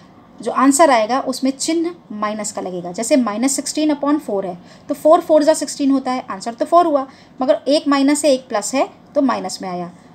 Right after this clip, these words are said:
उससे फ़र्क नहीं पड़ता कि कौन सा ऊपर minus है या नीचे plus है या नीचे minus है ऊपर plus है,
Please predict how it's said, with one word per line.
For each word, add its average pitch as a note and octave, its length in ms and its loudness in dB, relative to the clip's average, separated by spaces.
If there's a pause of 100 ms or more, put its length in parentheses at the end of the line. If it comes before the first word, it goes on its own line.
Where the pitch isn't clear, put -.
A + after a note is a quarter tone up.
(200)
उससे D4 200 0
फ़र्क E4 240 4
नहीं E4+ 100 -2
पड़ता D4+ 300 2
कि D#4 120 -4
कौन B3 260 0
सा C4+ 140 0
ऊपर B3 300 -2
minus C4 380 0
है E4 200 4
या C4 60 0
नीचे A3 260 -4
plus D4 280 0
है F#4 160 2
या B3 80 0
नीचे A3+ 300 -2
minus B3 320 0
है C#4+ 60 4
ऊपर F#3 220 -4
plus F3 300 -6
है, F#3 100 -14